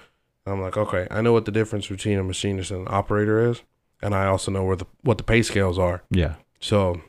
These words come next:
Speaker 1: something's not matching up here. And then when I moved to the company now that I'm at, now I'm a legit, quote unquote, legit
Speaker 2: <laughs>
Speaker 1: machinist.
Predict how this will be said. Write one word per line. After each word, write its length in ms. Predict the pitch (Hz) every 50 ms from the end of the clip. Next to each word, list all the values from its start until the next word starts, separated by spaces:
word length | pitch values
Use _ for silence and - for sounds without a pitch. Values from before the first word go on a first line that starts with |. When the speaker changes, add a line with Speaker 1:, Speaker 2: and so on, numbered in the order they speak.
| _ -
Speaker 1:
something's 420 | - - 104 101 107 98 85 -
not 160 | 107 98 90
matching 320 | 98 98 95 90 - - 98
up 160 | 98 95 -
here. 200 | 95 85 87 - _ _ _ _ _ _ _ _ _ _ _ _ _ _ _ _ _ _ -
And 240 | - 98 98 95
then 420 | 98 95 95 95 95 95 92 90 - - - _ _ _ _ _ _ _ _ _ _ _ _ _ _ _ _
when 220 | - 110 104 101 98
I 60 | 98
moved 280 | 98 104 104 101 92
to 80 | - 98
the 100 | 92 92
company 380 | - - 95 87 - 98 92 92
now 560 | 95 101 135 160 131 101 92 90 82 - - _ _ _ _ _ _ -
that 120 | - 95
I'm 180 | 92 87 87 90
at, 260 | 90 90 90 85 - - _ _ _ _ _ _ _ _ _ _ _ _ _ _ _ _ _ -
now 340 | 101 101 98 95 98 98 95
I'm 200 | 92 90 87 90
a 240 | 92 95 95 92 90 - _ _ _ _ _ _ _ _ -
legit, 520 | 92 90 85 85 - 110 113 107 98 - - _ _ _ -
quote 220 | - - 104 95 95
unquote, 460 | 92 95 - - 101 98 82 - 98
legit 500 | 98 92 85 85 - 95 92 87 - - _ _ _ -
Speaker 2:
<laughs> 720 | 113 92 - - - 123 - 151 127 - - 131 - -
Speaker 1:
machinist. 640 | - 92 - - 110 104 95 90 87 85 - -